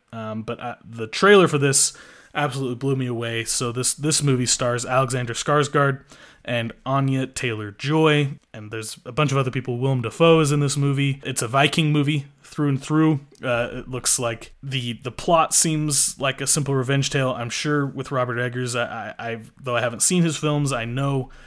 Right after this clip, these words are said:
by reputation and things I've read about his work,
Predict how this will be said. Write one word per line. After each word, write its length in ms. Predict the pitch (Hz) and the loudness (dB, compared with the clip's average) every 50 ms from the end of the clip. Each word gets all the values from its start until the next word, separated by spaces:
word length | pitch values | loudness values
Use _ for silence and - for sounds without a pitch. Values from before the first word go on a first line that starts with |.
| - - | -20 -20
by 240 | - 139 - 117 107 | -12 -6 -4 -4 -2
reputation 580 | 107 110 110 123 110 - 147 143 139 - 139 | -2 -4 -6 -4 -2 0 0 0 0 -2 -4
and 140 | 123 120 117 | -4 -6 -6
things 200 | - 131 120 110 | -6 -6 -6 -6
I've 140 | 113 104 107 | -6 -4 2
read 180 | 139 170 180 170 | 4 4 6 6
about 300 | 143 151 139 135 120 123 | 6 4 2 2 0 -2
his 160 | 131 123 120 | -2 -4 -2
work, 400 | 127 135 143 143 139 143 - | 0 0 2 2 0 -2 -6